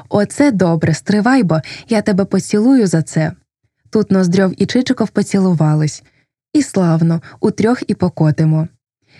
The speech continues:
«Ні, ти вже, будь ласка, мене відпусти», казав Білявий, «мені треба додому». «Пусте, пусте, брат, не пущу. Справді, жінка буде сердитись, тепер же ти можеш пересісти ось на їхню бричку».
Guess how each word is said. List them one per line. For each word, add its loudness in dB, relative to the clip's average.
«Ні, 2
ти 0
вже, 2
будь 0
ласка, 0
мене 0
відпусти», -2
казав 0
Білявий, 0
«мені 2
треба 0
додому». 0
«Пусте, 0
пусте, -2
брат, -2
не 0
пущу. -2
Справді, 0
жінка 0
буде 2
сердитись, -2
тепер 0
же 0
ти -2
можеш 2
пересісти -2
ось -2
на 2
їхню 0
бричку». -2